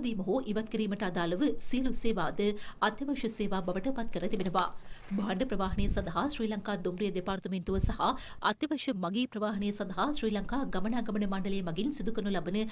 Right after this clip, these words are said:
සියලුම පොදු ප්‍රවාහන සේවාවන්ද ඊට අයත්. එකී පොදු සේවාවන් සේවා අවශ්‍යතාව අනුව පවත්වාගෙන යාමට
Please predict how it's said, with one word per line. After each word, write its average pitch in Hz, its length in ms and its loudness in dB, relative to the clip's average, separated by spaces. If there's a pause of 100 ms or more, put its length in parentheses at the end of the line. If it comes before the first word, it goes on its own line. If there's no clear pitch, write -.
(280)
සියලුම 262 480 2
පොදු 202 220 0
ප්‍රවාහන 202 320 0
සේවාවන්ද 202 580 0
ඊට 220 360 0
අයත්. 196 280 0 (500)
එකී 247 280 4
පොදු 208 320 0
සේවාවන් 175 500 2
සේවා 220 320 2
අවශ්‍යතාව 196 540 -2
අනුව 190 260 0
පවත්වාගෙන 202 500 -2
යාමට 170 300 0